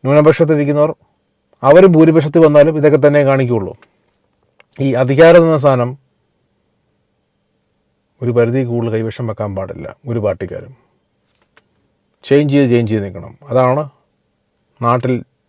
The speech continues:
സ്വസ്ഥവും സമാധാനിക്കും നല്ലത്. ഒരാളുടെ തന്നെ ഹോൾഡ് ചെയ്ത് ഒരു തവണ, രണ്ട് തവണ, മൂന്ന് തവണയൊക്കെ പോകുമ്പം അവർക്കൊരു ധാരണ തോന്നും, ഇതൊക്കെ അവരുടെ സ്വന്തമാണ്, അവരുടെ ആൾക്കാരുടെയാണ്, പിതൃസ്വത്താണ്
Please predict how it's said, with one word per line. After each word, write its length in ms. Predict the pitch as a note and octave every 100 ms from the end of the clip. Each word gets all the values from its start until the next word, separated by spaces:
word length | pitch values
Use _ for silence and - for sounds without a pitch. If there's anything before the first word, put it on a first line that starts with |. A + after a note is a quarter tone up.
| _ _ _ _ _ _
സ്വസ്ഥവും 380 | - A#2 C#3 C3+
സമാധാനിക്കും 440 | B2 A2 G#2 G2+ G2
നല്ലത്. 280 | D2 C#3+ C#3 _ _ _ _ _ _ _
ഒരാളുടെ 420 | B2 C3 D3+ D#3+ E3 D#3
തന്നെ 180 | D3+ D3+
ഹോൾഡ് 300 | C3 C#3 C3+
ചെയ്ത് 260 | C3 A#2+ C3 D#3+ _ _ _ _ _ B2
ഒരു 100 | B2
തവണ, 280 | B2 A#2 A2+ - -
രണ്ട് 240 | A#2+ B2
തവണ, 280 | B2 A2+ A2
മൂന്ന് 300 | A2 A#2+ B2
തവണയൊക്കെ 340 | A#2 A2+ G#2
പോകുമ്പം 520 | G2+ G#2+ G#2+ F#2 A2+ B2 _ _ _ _ _ _
അവർക്കൊരു 400 | C#3 F3 E3+ D#3
ധാരണ 280 | B2 B2 B2
തോന്നും, 300 | A#2 G2 F2 _ _ _ _ _ _ _ _ _ _ _ _ _ _ _ _ - - _ -
ഇതൊക്കെ 380 | C#3+ B2 C#3+ F3 _ _ _ _ -
അവരുടെ 300 | G#2 A#2 A#2+
സ്വന്തമാണ്, 540 | A2 G#2 G2+ F#2+ F2+ - _ _ _ _ _ _ _ _ _ -
അവരുടെ 260 | C3+ D3+
ആൾക്കാരുടെയാണ്, 760 | D3+ C#3+ C3+ D3+ C#3+ B2+ G2+ G#2 _ _
പിതൃസ്വത്താണ് 640 | E3+ F#3 F3 F3 C3+ G#2